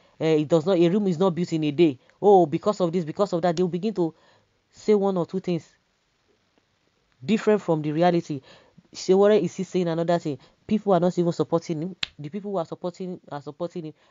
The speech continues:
But that one is even, is, is even frustrated. It's, you know, it's, it's, it's, it's, it's frustrating. People are frustrated. The whole thing is frustrating.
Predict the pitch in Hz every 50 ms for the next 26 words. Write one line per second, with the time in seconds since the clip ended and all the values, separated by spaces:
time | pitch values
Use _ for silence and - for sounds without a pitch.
0 | _ - 143 160 165 165 160 _ _ _ _ _ _ - 147 220 247 220 214 196
1 | 180 175 - - 202 185 202 208 151 180 170 - - 180 190 - - 226 220 226
2 | 220 - - 151 147 - - - 190 - - 165 147 - - - 185 190 - 175
3 | 196 190 202 202 202 - 175 180 196 - - 185 190 - - - - 196 180 -
4 | 185 196 - - 180 180 - - - 240 226 - 190 165 131 113 _ _ _ _
5 | _ _ _ _ _ _ _ _ _ _ _ _ _ _ _ _ _ _ _ _
6 | _ _ - 254 262 - 269 240 180 180 - - 175 170 - - 214 208 - 185
7 | 175 - - - 143 180 - - 269 269 - 226 190 165 156 - - - 160 -
8 | - - 190 185 - 180 156 131